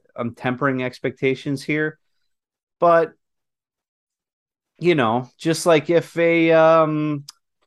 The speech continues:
villain you don't really care about seeing shows up on the final page of a Mark Waid comic,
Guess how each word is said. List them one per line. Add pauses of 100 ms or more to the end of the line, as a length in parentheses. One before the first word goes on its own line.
(360)
villain
you
don't
really
care
about
seeing
shows
up
on
the
final
page
of
a
Mark
Waid
comic,